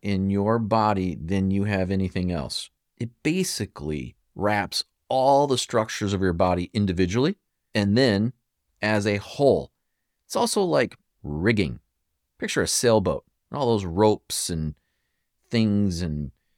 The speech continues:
pulleys and knots and tie downs. That would be like the rigging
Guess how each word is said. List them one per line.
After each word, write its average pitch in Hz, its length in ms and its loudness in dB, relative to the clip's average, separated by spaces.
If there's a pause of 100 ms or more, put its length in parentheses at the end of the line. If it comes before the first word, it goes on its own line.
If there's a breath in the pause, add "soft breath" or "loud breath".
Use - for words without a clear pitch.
pulleys 101 720 0
and 69 240 -8 (360)
knots - 720 0 (340)
and - 160 -12
tie 104 320 0
downs. 98 680 0 (640)
That 127 280 -4
would 98 280 -4
be 98 280 -4
like 78 360 -6
the 82 120 -4
rigging 80 800 -2